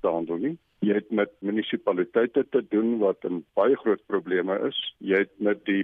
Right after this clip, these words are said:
padnetwerk te doen wat grootliks uitmekaar uitval. En om die padnetwerk weer op standaard te kry, gaan geweldig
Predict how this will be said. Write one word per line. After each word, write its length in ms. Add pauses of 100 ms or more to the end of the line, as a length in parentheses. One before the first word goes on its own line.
padnetwerk 720
te 120
doen 340
wat 260
grootliks 420
uitmekaar 520
uitval. 460 (100)
En 460
om 280
die 140
padnetwerk 840 (120)
weer 220 (160)
op 160
standaard 560
te 80
kry, 320
gaan 260
geweldig 640